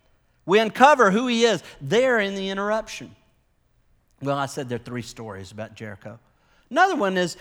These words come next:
when Jesus and his disciples are going into Jericho. They come into the road in Jericho, and, and people are starting to crowd around. They're starting to try and figure out who in the world this guy is. And tells us that there's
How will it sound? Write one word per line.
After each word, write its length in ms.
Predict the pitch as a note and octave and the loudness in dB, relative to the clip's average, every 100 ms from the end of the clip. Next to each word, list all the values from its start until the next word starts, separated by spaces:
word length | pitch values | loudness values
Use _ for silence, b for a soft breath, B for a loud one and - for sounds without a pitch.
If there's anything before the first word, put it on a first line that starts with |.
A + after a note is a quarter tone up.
| B B F3+ | B B -4
when 380 | G#3 G3 D3 D3 | -2 -2 -8 -8
Jesus 380 | B3 A#3 G#3+ | -6 -6 -2
and 120 | A#3 A3+ | -2 -2
his 120 | F#3 | -6
disciples 500 | G3 - G#3+ G3+ F#3 | -6 0 0 -2 -8
are 60 | |
going 380 | D3+ G3+ A#3 G#3+ | -2 0 0 0
into 400 | A3+ C#4+ C4 F#3 | -2 -2 -4 -6
Jericho. 680 | C3 C#3 B2+ A#2 B2+ A2 F#2+ _ _ _ _ _ _ D#3+ | -6 -4 -4 -2 -4 -6 -10 _ _ _ _ _ _ -8
They 120 | A3+ | -2
come 240 | - A#3+ | 0 0
into 840 | A#3+ A#3 G3 - _ - G3+ F#3+ - - | 0 -6 -8 -12 _ -4 -2 -2 -14 -6
the 120 | D#3 | -4
road 380 | E3+ A3+ A#3+ A3 | 0 2 2 2
in 160 | F#3+ | -6
Jericho, 580 | C#3+ A3 A3 A#3 A#3 A3+ | -4 -2 -2 -2 0 0
and, 120 | F#3 - B B B - | -2 -6 B B B -6
and 140 | F3 | -4
people 300 | C#4 D4 C4+ | -2 -2 -2
are 60 | A3 | -4
starting 320 | - A3 G#3 | 0 -2 -2
to 40 | |
crowd 360 | - G3+ G#3 F#3+ | -2 2 2 2
around. 280 | E3 F3+ G#3+ | 0 0 -2
They're 80 | |
starting 280 | F3+ B3 A#3+ | -4 -4 -4
to 60 | F#3 | -6
try 200 | - G#3 | -4 -4
and 100 | E3+ | -4
figure 300 | A3+ F#3+ F#3+ | -6 -2 2
out 220 | G3 D#3+ | 2 0
who 160 | B3 D#4 | -2 -2
in 80 | |
the 60 | F#3+ | -4
world 420 | D#3 G3 G4 B3 | -2 -2 -2 -2
this 180 | D3+ - | -6 -6
guy 300 | D#3+ E3+ E3+ | -2 0 0
is. 460 | E3 A#3 A#3 A3+ E3 | 0 -2 -2 -6 -6
And 120 | - B B B B B B B B _ _ _ | -8 B B B B B B B B _ _ _
tells 320 | D4 D#4 C#4 | 2 2 0
us 140 | A3 - | -6 -8
that 180 | G3+ | -8
there's 380 | A3 G#3 F3 D#3+ | -4 -4 -4 -12